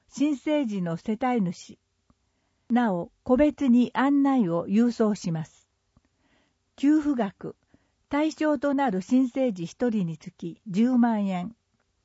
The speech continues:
申し込み、十月三十一日土曜日までに必要書類を郵送、消印有効で、郵便番号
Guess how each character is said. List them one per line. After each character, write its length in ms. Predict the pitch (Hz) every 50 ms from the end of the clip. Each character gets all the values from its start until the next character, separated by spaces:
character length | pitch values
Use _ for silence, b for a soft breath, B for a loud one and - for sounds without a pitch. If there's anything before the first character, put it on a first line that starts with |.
| _ _ _ _ _ _ _ _ _ _ _ _ _ _ _ _
申 180 | 233 247 277 302
し 140 | 294 - -
込 160 | - 254 247
み、 220 | 233 226 233 233 - _ _ _ _ _ _
十 240 | 214 196 285 320 320
月 240 | 294 320 302 - -
三 320 | - - 311 302 294 277
十 240 | 214 190 190 175 165
一 260 | 160 165 - - 240
日 420 | 226 220 208 - - 196 196 170 233
土 140 | 226 226 233
曜 200 | 277 302 302 294
日 140 | 240 202 190
ま 140 | 175 180 180
で 140 | 165 156 147
に 220 | 143 147 190 - _ _ _ _ _ _ _ _ _
必 220 | - 226 - - 294
要 200 | 294 302 294 277
書 220 | - - 294 269
類 300 | 208 202 175 160 151 151
を 260 | 160 143 147 - - _ _ _
郵 200 | 220 226 240 247
送、 440 | 226 - - 214 196 180 170 - - b b b b b b b b b _
消 100 | 233 233 - - - 233
印 260 | 233 226 220 208 170
有 220 | 190 202 202 202 196
効 360 | - - 190 180 175 180 233 _ _ _ _ _ _ -
で、 260 | 185 196 185 - - _ _ _ _ _ _ -
郵 240 | 220 262 294 311 311
便 280 | 277 311 311 311 294
番 280 | 285 294 277 254 208 180
号 300 | 160 156 147 143 180